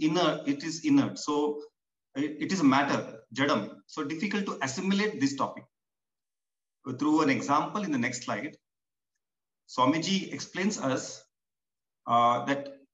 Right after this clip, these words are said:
a mountaineer, when wants to reach the heights, he has to acclimatize. So he, otherwise, if he doesn't acclimatize, he will have problems and he has to come down, uh, in the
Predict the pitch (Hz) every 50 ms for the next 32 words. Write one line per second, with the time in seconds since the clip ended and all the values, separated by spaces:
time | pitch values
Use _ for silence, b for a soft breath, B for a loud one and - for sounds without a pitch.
0 | - - - 151 151 143 151 233 202 190 208 196 175 135 117 110 123 170 196 -
1 | - _ _ _ _ _ _ _ - 123 147 151 143 131 135 - 208 202 - -
2 | - 165 131 147 160 - - - 143 - - 127 113 98 - - - - - _
3 | _ _ _ _ _ _ _ _ _ _ _ _ _ _ _ _ _ _ _ _
4 | _ - 294 131 156 175 165 - - 202 - - 131 - 175 185 170 156 - 98
5 | 90 - - - - - _ _ _ _ _ _ _ _ _ _ _ _ _ -
6 | - 170 175 175 143 139 175 190 185 - - _ _ _ _ _ _ _ - 123
7 | 135 135 175 190 180 123 120 131 156 - - - - 160 151 - 147 135 147 202
8 | 196 170 147 156 156 160 165 147 151 117 110 123 156 - - - - _ _ _
9 | _ _ _ _ - 151 156 160 151 160 160 160 - 139 139 139 143 175 196 220
10 | 220 - - 143 135 139 147 156 156 151 - - - - - 156 156 170 135 120
11 | 123 127 151 160 165 165 160 - _ _ _ _ _ _ _ _ _ _ _ _
12 | - 117 117 117 120 127 - - - - 135 135 135